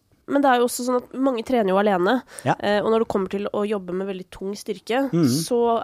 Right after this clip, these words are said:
Speaker 1: er jo det en av de tingene som kan gjøre at det føles litt skummelt, nettopp at man ikke har noen til å hjelpe seg.
Speaker 2: Absolutt.
Speaker 1: Betyr det at man
Speaker 2: Eh,
Speaker 1: ikke kan trene alene lenger, eller?
Speaker 2: eh, nei da.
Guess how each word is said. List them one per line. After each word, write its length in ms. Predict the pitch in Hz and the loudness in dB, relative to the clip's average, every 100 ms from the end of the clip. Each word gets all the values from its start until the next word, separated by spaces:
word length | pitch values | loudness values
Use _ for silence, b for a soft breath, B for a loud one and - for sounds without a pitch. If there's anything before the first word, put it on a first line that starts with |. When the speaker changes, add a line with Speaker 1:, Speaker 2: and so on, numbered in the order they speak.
| - | -2
Speaker 1:
er 260 | 202 196 202 | -2 0 -2
jo 40 | |
det 240 | 208 214 196 | 0 0 2
en 120 | 190 | 0
av 60 | |
de 60 | 190 | -2
tingene 240 | 196 185 185 | -4 -6 -6
som 100 | 190 | -6
kan 100 | 202 | -4
gjøre 120 | 185 | -4
at 80 | 170 | -6
det 80 | 185 | -8
føles 200 | 190 - | -8 -8
litt 80 | - | -8
skummelt, 400 | 202 190 240 - | -2 0 0 -2
nettopp 300 | 208 190 196 | -6 -4 -4
at 100 | 196 | -2
man 100 | 208 | -2
ikke 120 | 202 196 | -4 -4
har 180 | 180 | -4
noen 100 | 180 | -4
til 100 | 185 | -4
å 100 | 202 | -6
hjelpe 160 | 185 165 | -6 -4
seg. 160 | 208 254 - | -2 -4 0
Speaker 2:
Absolutt. 500 | 143 - - 143 110 | 2 2 2 2 2
Speaker 1:
Betyr 220 | - - | -2 0
det 40 | 151 | 4
at 140 | 151 156 | 6 6
man 140 | 160 | 6
Speaker 2:
Eh, 60 | 165 | 4
Speaker 1:
ikke 120 | 202 | 0
kan 120 | 202 | -2
trene 220 | 214 196 180 | 0 0 2
alene 200 | 185 175 | 0 0
lenger, 220 | 185 349 - | -2 -2 -2
eller? 120 | - 143 | 2 2
Speaker 2:
eh, 40 | 170 | 4
nei 180 | 123 | 2
da. 120 | 131 | 2